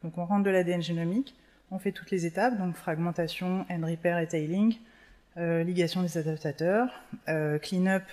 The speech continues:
avec les billes magnétiques. Donc tout ça c'est permis dans la machine, et ensuite on sort de la machine pour aller faire les Q C et, euh, le séquençage. Donc, euh, sur, euh, la partie, euh, je dirais, l'intérêt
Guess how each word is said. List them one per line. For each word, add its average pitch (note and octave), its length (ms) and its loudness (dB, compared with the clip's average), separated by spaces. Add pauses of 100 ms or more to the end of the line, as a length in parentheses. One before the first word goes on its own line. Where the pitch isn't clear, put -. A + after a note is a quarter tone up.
(120)
avec D#3 260 -2
les D#3+ 120 -4
billes D3+ 120 -4
magnétiques. D#3 600 -2 (440)
Donc E3 140 -6
tout G3 120 -10
ça G#3+ 160 -4
c'est G3 160 0
permis F3+ 260 0
dans E3+ 100 0
la D#3+ 80 0
machine, G#3 460 2
et F3+ 100 -4
ensuite E3+ 280 -6
on F3 100 -2
sort G3+ 240 0
de F#3+ 60 2
la F3+ 120 2
machine F3 440 0 (460)
pour F3+ 140 -4
aller E3+ 140 2
faire G#3 160 0
les F#3 100 2
Q F3 160 -4
C G#3 400 -4
et, F3 260 -2
euh, E3 120 0
le D#3+ 100 -2
séquençage. - 600 -6 (3000)
Donc, E3+ 500 -4
euh, F3 160 -4
sur, - 260 -4
euh, F#3+ 240 6
la F#3 140 4
partie, F#3+ 480 0
euh, D#3+ 420 2 (220)
je - 80 -16
dirais, E3+ 280 -2
l'intérêt G#3 560 0